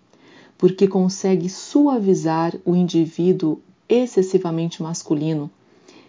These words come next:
encorajando as pessoas nesse estado a deixar de lado o orgulho,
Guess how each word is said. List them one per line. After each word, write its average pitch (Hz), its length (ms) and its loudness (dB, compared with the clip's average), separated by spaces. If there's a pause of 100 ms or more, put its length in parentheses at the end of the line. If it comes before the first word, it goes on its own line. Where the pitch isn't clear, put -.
encorajando 175 800 0
as 190 140 0
pessoas 170 500 -2
nesse 165 300 -6
estado 170 680 -6
a 160 140 -6
deixar 165 460 0
de 185 120 -2
lado 170 360 0
o 196 40 4
orgulho, 175 640 2